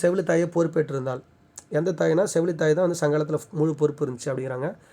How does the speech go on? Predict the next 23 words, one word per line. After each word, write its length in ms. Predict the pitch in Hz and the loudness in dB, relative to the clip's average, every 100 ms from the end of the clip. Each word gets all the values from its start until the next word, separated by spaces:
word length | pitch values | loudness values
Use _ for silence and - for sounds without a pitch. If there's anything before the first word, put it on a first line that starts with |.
| - - - - - - | -20 -20 -20 -20 -20 -2
சரிங்களா? 120 | 160 | 2
அதுக்கப்புறம் 480 | 170 170 175 190 214 | 4 4 4 4 4
இந்த 140 | 170 160 | 4 4
தெரிந்து 280 | 196 226 | 4 6
கொள்ளும் 220 | 208 185 170 | 6 6 4
தமிழர் 320 | 170 202 180 | 4 4 4
பரம்பரை 420 | 165 196 208 170 | 4 4 4 2
பார்த்துக்கணும். 500 | 160 151 143 147 202 | 2 0 2 2 2
இது 180 | 165 156 | 2 2
வந்து 160 | 165 | 0
கேட்பாங்க. 580 | 170 165 165 151 143 214 - _ _ - - - - | -2 -2 -2 -2 -2 -4 -10 _ _ -20 -20 -8 0
நமக்கு 380 | 170 180 190 | 2 2 2
தெரிஞ்ச 120 | 214 220 | 4 4
வரைக்கும் 500 | 190 214 240 233 - _ | 6 6 6 4 -2 _
நாம 300 | 175 160 170 | 0 2 4
இங்க 140 | 165 165 | 4 4
இருக்கோம் 300 | 170 202 170 | 4 4 6
அப்படின்னா, 360 | 165 185 208 | 6 6 6
நம்ம 200 | 180 160 | 4 4
அப்பா 240 | 151 143 180 | 2 2 2
இருக்காங்க, 380 | 156 156 160 185 | 4 4 4 2
அம்மா 180 | 156 | 2
இருக்காங்க, 420 | 156 143 139 160 | 2 2 2 0